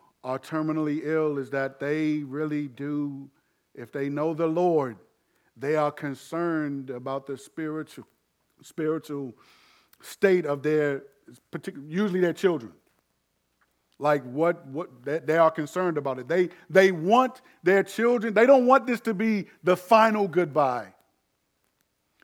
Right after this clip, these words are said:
They want to see them again. And usually,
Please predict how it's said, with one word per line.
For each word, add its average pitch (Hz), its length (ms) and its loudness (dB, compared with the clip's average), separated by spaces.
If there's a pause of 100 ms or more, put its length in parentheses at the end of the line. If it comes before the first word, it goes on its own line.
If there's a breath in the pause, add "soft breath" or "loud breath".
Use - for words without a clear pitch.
They 185 160 6
want 220 280 2
to 214 100 2
see 233 260 -2
them 208 220 4
again. 175 420 0 (1200 soft breath)
And 226 280 2
usually, 220 720 4